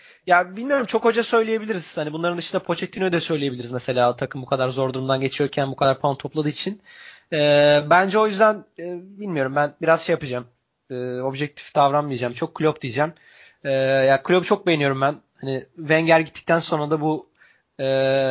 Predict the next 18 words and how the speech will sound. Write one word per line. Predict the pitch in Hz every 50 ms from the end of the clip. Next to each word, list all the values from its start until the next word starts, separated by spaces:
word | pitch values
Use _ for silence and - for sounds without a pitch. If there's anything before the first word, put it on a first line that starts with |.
| 131 131 131 139
ligde | 139 135 - - - 160 156
farklı | - - - 160 151 151 151 - - 175 180 160
biri | 156 165 160 165
olarak | 156 151 151 151 147 151 151 - _ -
kalan, | - 147 139 147 156 170 185 185
hani | - 147 135 135
f-, | - - - -
bir | 160 143 131 165
figür | - - 175 165 196
olarak, | 196 180 165 160 160 160
farklı | - - 165 160 156 - 170
biri | 170 160
olarak | 147 143 143 143
görünen | - 147 143 160 160
tek | - 175 160
isim | - - - 135 123
bence. | 120 120 120 131 156 180 175 _ _ - - - - - _ _ _ _ -
Ee, | -